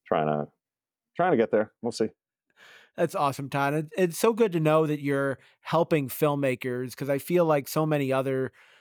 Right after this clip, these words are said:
Speaker 2: people may not necessarily have the best, they have maybe short range vision simply because maybe it's how they keep their job, right? If you don't perform results within this quarter, this year,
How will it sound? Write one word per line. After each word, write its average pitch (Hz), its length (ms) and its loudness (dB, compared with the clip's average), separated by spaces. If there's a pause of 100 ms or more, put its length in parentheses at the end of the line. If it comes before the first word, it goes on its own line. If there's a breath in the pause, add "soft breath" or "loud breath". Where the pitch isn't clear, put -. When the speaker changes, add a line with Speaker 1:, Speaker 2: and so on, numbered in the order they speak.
(460 soft breath)
Speaker 2:
people 220 340 4
may 190 180 4
not 175 260 2
necessarily 160 500 4
have 147 180 2
the 143 80 0
best, 147 500 0
they 160 140 4
have 160 160 2
maybe 147 240 2
short 156 340 2
range 139 680 -4 (220 soft breath)
vision 135 720 0 (360)
simply 170 260 0
because 151 460 0
maybe 165 280 4
it's - 240 -2
how 165 240 2
they 170 140 4
keep 185 260 -2
their 160 160 4
job, 151 360 2
right? 135 280 -2
If 139 120 -8
you 139 60 -2
don't 143 260 -4
perform 139 440 -4
results 135 540 -4
within 135 500 -4 (240)
this 151 160 -2
quarter, 190 480 4
this 151 240 -2
year, 180 460 4